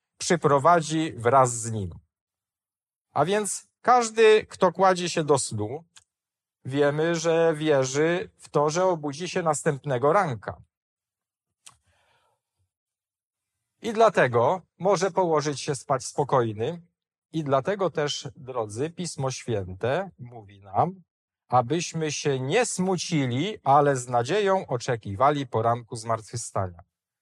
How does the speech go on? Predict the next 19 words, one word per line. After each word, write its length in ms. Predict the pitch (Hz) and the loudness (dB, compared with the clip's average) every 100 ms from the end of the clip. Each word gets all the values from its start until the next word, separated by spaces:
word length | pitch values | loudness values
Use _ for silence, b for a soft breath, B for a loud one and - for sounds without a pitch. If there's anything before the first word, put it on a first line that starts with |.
| _ _ _ - | _ _ _ -2
A 140 | 120 | -2
więc 440 | 139 151 147 - _ _ _ _ _ _ _ _ _ _ | 0 -4 -6 -14 _ _ _ _ _ _ _ _ _ _
podkreślamy 960 | 156 151 165 156 151 196 208 190 180 - _ | -4 -2 -2 -4 0 0 2 -2 -4 -8 _
jeszcze 420 | 127 156 - 147 | -6 -6 -4 -4
jeden 360 | 147 170 165 147 | -2 -2 -2 -4
ten 200 | 139 135 | -4 -2
ważny 380 | 151 160 147 143 | 0 0 -2 -4
fakt, 520 | - 90 - _ - _ _ _ | -4 -8 -10 _ -20 _ _ _
który 400 | - - 151 156 | -20 -6 -2 -2
mówi, 360 | 151 131 107 117 123 131 | -2 -4 -6 -8 -10 -10
któ-, 480 | - 147 143 95 | -4 -2 -2 -2
o-, 240 | 135 135 139 _ _ | -6 -8 -12 _ _
który 520 | - 147 143 143 147 _ _ _ - | -2 2 4 2 0 _ _ _ -4
jest 220 | 127 135 | -2 2
bardzo 320 | 143 135 123 | 2 2 0
ważny 400 | 117 190 147 123 | 4 2 2 -4
tutaj, 480 | 117 110 98 120 170 | -4 -8 0 2 2
a 100 | 131 | -2
mianowicie, 800 | 135 139 139 123 107 - 117 170 | -2 0 -2 -4 -8 -2 0 0